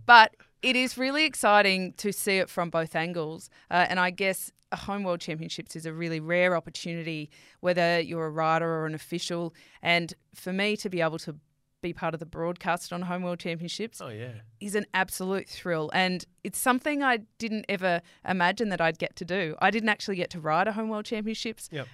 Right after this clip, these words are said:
Speaker 1: Uh, so for me, this is kind of the next best. So that'll be on Stan. And,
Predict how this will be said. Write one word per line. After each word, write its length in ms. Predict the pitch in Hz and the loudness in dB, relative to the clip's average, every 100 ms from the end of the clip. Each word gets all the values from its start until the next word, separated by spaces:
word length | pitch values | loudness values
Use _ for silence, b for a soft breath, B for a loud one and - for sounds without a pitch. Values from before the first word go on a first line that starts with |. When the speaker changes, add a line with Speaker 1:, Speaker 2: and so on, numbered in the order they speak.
| - | 0
Speaker 1:
Uh, 180 | 190 - | 0 0
so 240 | - 202 | 2 2
for 140 | 185 185 | 2 -2
me, 220 | 175 175 | -2 -2
this 260 | 165 156 - | -4 -8 -12
is 100 | - | -10
kind 240 | 170 151 | -8 -6
of 240 | 151 156 | -8 -8
the 100 | - | -8
next 260 | 165 - - | -8 -8 -10
best. 260 | 151 156 - | -10 -8 2
So 260 | 190 180 B B B - | 2 2 B B B 0
that'll 200 | 202 196 | 2 2
be 120 | 185 | 2
on 140 | 175 | 0
Stan. 580 | - - 185 180 180 170 | -4 -2 2 4 4 2
And, 160 | 165 | -4